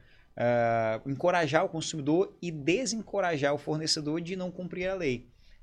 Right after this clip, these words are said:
Antes, como é que funcionava? Antes alguém desrespeitava, "Vai lá, pode entrar com ação, vai na justiça, pode ir lá, pode chamar o procon."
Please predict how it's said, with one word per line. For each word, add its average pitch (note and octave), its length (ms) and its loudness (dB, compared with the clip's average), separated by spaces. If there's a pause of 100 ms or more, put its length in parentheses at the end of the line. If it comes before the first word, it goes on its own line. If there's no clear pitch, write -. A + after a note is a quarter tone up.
Antes, A#3 540 0
como E3+ 160 -4
é F3 40 -4
que F3+ 80 -12
funcionava? C3+ 600 -8 (220)
Antes C3 240 -4
alguém C#3+ 360 -4
desrespeitava, C#3 540 -4
"Vai C4 120 -2
lá, A#3+ 160 -4
pode F#3 220 -4
entrar F#3 200 -4
com F#3 100 -6
ação, D#3+ 320 0 (200)
vai F3 100 4
na G3 100 2
justiça, F#3 400 -2 (100)
pode G3+ 200 2
ir - 20 0
lá, E3 200 -2 (120)
pode G3 200 -6
chamar F#3 200 -4
o - 20 -4
procon." C#3+ 380 -2